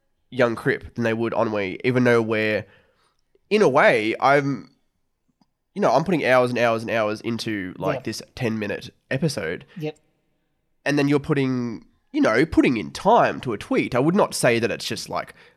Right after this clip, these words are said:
Speaker 1: off the cuff, but it's like, you know what I mean? Um,
Speaker 2: Oh, yeah.
Speaker 1: and I'm sure, and hours and hours and hours go into, I guess, the, the management of your personal brand and your Twitter and, you know,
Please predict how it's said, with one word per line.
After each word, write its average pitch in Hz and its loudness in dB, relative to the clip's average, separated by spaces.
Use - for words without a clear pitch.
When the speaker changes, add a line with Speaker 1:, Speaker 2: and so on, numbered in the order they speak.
Speaker 1:
off 127 2
the 104 -12
cuff, - -6
but 135 0
it's - -4
like, 117 2
you 123 2
know 107 -4
what 87 -4
I 85 -4
mean? 90 -8
Um, 117 6
Speaker 2:
Oh, 254 8
yeah. 147 -4
Speaker 1:
and 156 6
I'm 156 6
sure, 160 4
and 156 2
hours 165 6
and 139 0
hours 117 2
and 113 -6
hours 113 -2
go 120 0
into, 110 -4
I 107 -6
guess, 110 -10
the, - -14
the 123 0
management 113 -2
of 87 -4
your - -18
personal 104 -8
brand 123 4
and - -16
your 101 -8
Twitter 113 -6
and, 107 -2
you - -12
know, 104 -6